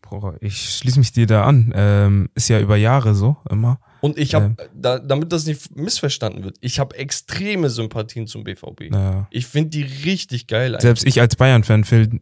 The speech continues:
Speaker 1: find die Spielweise von dem, oder die,
Speaker 2: Ja.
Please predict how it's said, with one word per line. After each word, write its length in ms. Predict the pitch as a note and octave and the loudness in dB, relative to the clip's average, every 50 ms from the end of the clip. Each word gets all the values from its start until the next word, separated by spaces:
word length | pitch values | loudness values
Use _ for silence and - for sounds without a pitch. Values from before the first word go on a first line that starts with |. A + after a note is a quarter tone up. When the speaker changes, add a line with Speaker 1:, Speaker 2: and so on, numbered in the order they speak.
| - - | -10 -10
Speaker 1:
find 360 | - - A2 G#2+ G#2 F#2+ - | -4 0 0 0 0 0 0
die 60 | - G2+ | -2 -2
Spielweise 460 | - - - A#2+ G#2+ G#2+ G#2+ G2+ G2 | 0 2 2 2 4 4 4 2 2
von 400 | - G#2+ G2 G2 F#2+ F2+ - - | 2 0 2 2 0 0 -2 -4
dem, 380 | - G2 F#2 F#2 F2+ D#2 - - - | -2 -2 0 0 -2 -2 -4 -6 -6
oder 180 | - - F#2 F#2 | -4 -2 0 0
die, 260 | F2 F#2+ F#2+ F#2+ F2+ | 0 0 0 2 2
Speaker 2:
Ja. 460 | G2+ G#2+ G2+ B2 E3+ G3 D#3 F#2 C2+ | 2 0 0 -2 -4 -4 -6 -8 -10